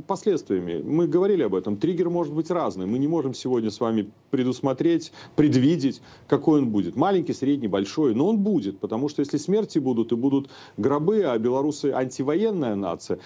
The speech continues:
то это повлечёт на его устойчивость, тем более в преддверии выборов. Надо не забывать, что всё, что сейчас происходит в отношениях, кстати, Беларусь, Россия, что делает в отношении Украины Лукашенко, это предвыборная ситуация. Поэтому,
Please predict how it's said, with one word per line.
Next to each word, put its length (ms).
то 100
это 120
повлечёт 600
на 140
его 240
устойчивость, 560
тем 160
более 220
в 60
преддверии 380
выборов. 340
Надо 200
не 80
забывать, 320
что 140
всё, 180
что 160
сейчас 240
происходит 560
в 80
отношениях, 520
кстати, 360
Беларусь, 680
Россия, 760
что 160
делает 340
в 40
отношении 400
Украины 420
Лукашенко, 480
это 240
предвыборная 520
ситуация. 460
Поэтому, 500